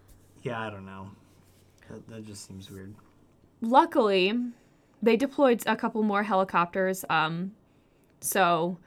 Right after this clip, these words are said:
Speaker 2: we'll talk about some people who really, like, took some time and sacrificed a lot. Um, John Funnell, who is a sixty-nine-year-old service rescue veteran, Jason Hill, Tom Story, and Mark Law all took three helicopters with no clue what they were, um,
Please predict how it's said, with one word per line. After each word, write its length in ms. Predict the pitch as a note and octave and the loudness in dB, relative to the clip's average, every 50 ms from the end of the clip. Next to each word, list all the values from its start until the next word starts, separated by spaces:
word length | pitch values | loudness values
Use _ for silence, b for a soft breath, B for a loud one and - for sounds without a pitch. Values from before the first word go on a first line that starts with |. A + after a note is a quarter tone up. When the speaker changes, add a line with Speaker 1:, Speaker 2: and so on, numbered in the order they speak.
| b b b | b b b
Speaker 2:
we'll 100 | A#3 A3 | -2 0
talk 220 | - B3 B3 - | 2 2 2 2
about 220 | C#4 C4 A#3 - | 2 2 0 0
some 300 | - A#3 G#3 G3 F3+ F3+ F#3+ | 0 -2 -2 -2 -4 -6 -6
people 300 | - - A#3 F#3+ G#3 G3+ | -2 -2 0 0 0 0
who 120 | F#3+ G3+ F#3+ | 2 2 2
really, 340 | E3+ F#3 F#3 F3+ F3+ F3 | 2 2 2 2 2 0
like, 300 | E3+ D#3 - - - - _ - | 0 0 -2 -6 -8 -14 _ -8
took 180 | - A3+ G3 - | -4 -4 -4 -2
some 180 | - F#3 F3 | -4 -4 -4
time 260 | - - E3 F3 F3 | -2 -2 -2 0 0
and 140 | E3+ D#3+ D#3+ | -2 -4 -4
sacrificed 500 | - D#3 E3 F3 F3+ E3+ E3+ D#3+ E3 - | -2 -4 -4 -4 -6 -6 -6 -6 -6 -6
a 60 | F3 | -6
lot. 280 | E3 D#3+ D#3 D#3 D#3 - b b b b b b b | -4 -2 -2 -2 -4 -6 b b b b b b b
Um, 340 | b G3+ G3 F3+ F3+ F#3 - - G3 | b 4 4 4 2 0 -2 -4 -4
John 380 | F3 G#3+ G3+ G3 A3 C4+ D#4 D4+ | -2 2 4 4 6 4 4 2
Funnell, 600 | - A#3 F#3+ F3 F3+ E3+ F#3 A3 C4+ C#4 C#4+ C4+ | 0 0 0 0 0 0 -2 -2 -2 -4 -6 -4
who 120 | - C4 B3 | -2 0 0
is 120 | A#3 G3 | 2 0
a 40 | G#3 | 0
sixty-nine-year-old 800 | - - A#3+ - - B3+ A3+ A3+ A3 A3 G#3+ G#3 G#3 G3+ F#3+ F#3+ | -4 -4 -4 -4 -4 -2 -2 0 0 0 2 2 2 2 2 0
service 380 | - - G#3 G3 F#3+ G3+ - - | 0 0 0 0 0 -2 -2 -2
rescue 420 | F#3+ E3+ F3+ - - - F#3 F3 | -2 -2 -2 -4 -2 0 0 0
veteran, 480 | F3 D#3+ C#3+ - E3+ E3 E3 F3 G#3 - b b b b b F#3+ | 0 -2 -4 -4 -2 -2 -2 -2 -4 -6 b b b b b 2
Jason 360 | F#3 A3 A3+ A3+ D4 C#4 B3+ | 4 4 4 4 4 2 2
Hill, 340 | A#3+ B3 A#3 A3 A3 A3+ A3+ | 2 0 0 0 0 -2 -4
Tom 320 | - - G#3+ G3 G3+ A3 | -4 -2 0 0 0 0
Story, 360 | G#3+ - - F#3+ F#3+ G3+ F#3+ | -2 -2 -2 0 0 0 0
and 120 | - F3+ F3 | -2 -2 0
Mark 280 | F3 E3+ F#3+ F#3+ - | 0 0 0 -2 -4
Law 480 | - F#3 E3+ D#3 D#3 D#3 E3 G3 A#3 C4+ b b b b b b b - | -4 -4 0 0 2 2 2 0 0 -2 b b b b b b b 2
all 200 | G#3 G#3+ A#3+ B3 | 2 2 2 0
took 200 | - D#4 D4+ - | -2 -4 -6 -6
three 300 | - - C4+ B3 B3 B3+ | -6 -4 -4 -2 -2 -2
helicopters 760 | A#3 A3 G#3 G#3+ G#3+ G#3+ - F3+ F#3 - G#3 G#3 A3+ G#3+ G#3 | -2 -2 0 0 0 2 2 2 2 2 0 -2 -2 0 0
with 120 | F#3+ F3 | 0 0
no 260 | F#3 F#3+ F#3 F3+ G3 A3+ | 2 2 2 2 2 0
clue 380 | - - - G#3+ G3 A3 B3 | -2 -2 0 2 2 4 2
what 240 | C4 A3+ G#3 - - | 2 0 -2 0 2
they 80 | G3+ F#3+ | 2 2
were, 240 | F3+ F3 F#3 E3+ - _ _ - - | 2 2 0 -2 -6 _ _ -2 0
um, 400 | F#3 E3 D#3+ D#3 D#3+ E3 F3 | 2 2 2 2 0 -2 -6